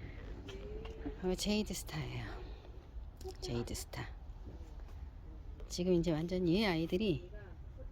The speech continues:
뿌리 내리기가, 자리 잡기가 쉽지 않더라고요.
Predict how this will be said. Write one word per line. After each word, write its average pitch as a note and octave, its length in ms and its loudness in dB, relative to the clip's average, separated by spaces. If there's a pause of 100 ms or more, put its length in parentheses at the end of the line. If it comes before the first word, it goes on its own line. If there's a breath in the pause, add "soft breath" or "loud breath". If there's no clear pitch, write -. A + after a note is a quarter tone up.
(800)
뿌리 C#4 200 8
내리기가, F3+ 640 4
자리 G3 260 2
잡기가 D#3 400 0
쉽지 - 320 0
않더라고요. F#3 720 4